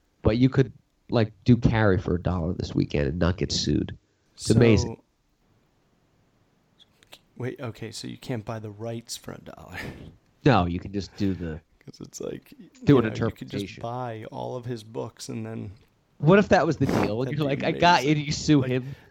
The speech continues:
Speaker 2: like,
Speaker 1: for
Speaker 2: he's this
Speaker 1: using it?
Speaker 2: brilliant writer, but he doesn't understand math.
Speaker 1: Like Tesla, how they let other people copy their materials, but they won't, you can't have the rights to 'em. Like, Tesla released their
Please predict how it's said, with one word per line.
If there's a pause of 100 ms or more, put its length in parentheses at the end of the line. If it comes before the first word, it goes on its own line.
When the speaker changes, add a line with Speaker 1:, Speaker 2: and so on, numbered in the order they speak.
Speaker 2:
like,
Speaker 1:
for
Speaker 2:
he's
this
Speaker 1:
using
it?
Speaker 2:
brilliant
writer,
but
he
doesn't
understand
math. (540)
Speaker 1:
Like
Tesla,
how
they
let
other
people
copy
their (200)
materials,
but
they
won't, (400)
you
can't
have
the
rights
to
'em. (840)
Like,
Tesla
released
their